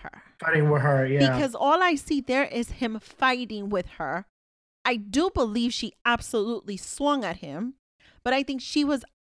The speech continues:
Speaker 1: trying to get away from him, because if he was in fact a battered man, we would be seeing Saweetie fucking him up, cornering him in the fucking elevator, and he would be fucking covering his fucking head.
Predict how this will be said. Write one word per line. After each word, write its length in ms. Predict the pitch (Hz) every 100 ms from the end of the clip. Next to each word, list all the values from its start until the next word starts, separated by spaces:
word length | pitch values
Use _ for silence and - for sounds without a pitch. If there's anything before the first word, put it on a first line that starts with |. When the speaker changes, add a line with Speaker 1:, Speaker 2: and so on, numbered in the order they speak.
| _
Speaker 1:
trying 400 | - 254 240 226
to 140 | - 208
get 140 | 190
away 320 | 180 185 190
from 340 | 190 - 220 254
him, 400 | - 143 170 202 _ _ - _ _
because 460 | 269 254 277 262 233
if 120 | 240 220
he 220 | - 320
was 240 | 302 302
in 140 | 262 233
fact 380 | - 240 -
a 80 | 208
battered 520 | 190 190 185 185 180
man, 580 | 170 190 190 107 156 185 - _ _ -
we 260 | 190 269 294
would 200 | 294 220
be 160 | 226
seeing 380 | 214 214 196 190
Saweetie 480 | - 208 202 180 180
fucking 420 | - 254 277 277
him 220 | 269 247
up, 220 | 190 185
cornering 580 | - 254 254 233 190 185
him 240 | 214 294 247
in 80 |
the 60 | 185
fucking 360 | - 180 175 151
elevator, 680 | 151 160 147 - 170 269 - _ _ _ _ -
and 160 | 226
he 140 | 220 247
would 260 | 240 202
be 260 | - 214 214
fucking 640 | - 202 190 196 185 185 - _ _ -
covering 380 | 226 185 202
his 140 | 185 175
fucking 320 | 170 156 160
head. 340 | 165 - -